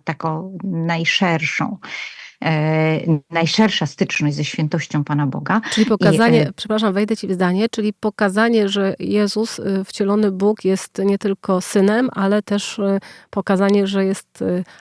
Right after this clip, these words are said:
Speaker 2: arcykapłanem i to w kontekście kapłanów Starego Przymierza, którzy się jednak mocno od Chrystusa różnią, tak?
Speaker 1: Tak, ale jeszcze bardziej pokazanie, co stoi za tym pojęciem.
Speaker 2: Mhm.
Speaker 1: Bo to nie tylko chodzi o zastępstwo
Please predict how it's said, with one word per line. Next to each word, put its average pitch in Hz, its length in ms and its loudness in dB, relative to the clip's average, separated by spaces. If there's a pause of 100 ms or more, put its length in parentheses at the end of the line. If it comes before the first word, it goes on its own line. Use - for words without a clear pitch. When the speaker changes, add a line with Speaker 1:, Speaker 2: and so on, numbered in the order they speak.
(120)
Speaker 2:
arcykapłanem 233 1000 0
i 233 100 -2
to 233 140 0
w - 60 -6
kontekście - 500 -2
kapłanów 214 500 0
Starego 202 680 0
Przymierza, 220 500 2
którzy 196 240 -8
się 190 120 -6
jednak 180 340 -4
mocno 185 360 -4
od 170 120 -6
Chrystusa - 480 -4
różnią, - 360 -6
tak? - 260 -2 (100)
Speaker 1:
Tak, 208 320 2
ale 190 200 2
jeszcze 190 380 2
bardziej 165 920 -2
pokazanie, 190 680 2
co - 180 -2
stoi 190 460 0
za 180 120 0
tym 175 200 -8
pojęciem. - 680 -2 (140)
Speaker 2:
Mhm. 170 220 -2
Speaker 1:
Bo 170 80 4
to 190 100 4
nie 190 160 6
tylko 220 280 0
chodzi 170 460 -2
o 165 100 -2
zastępstwo 165 1120 -2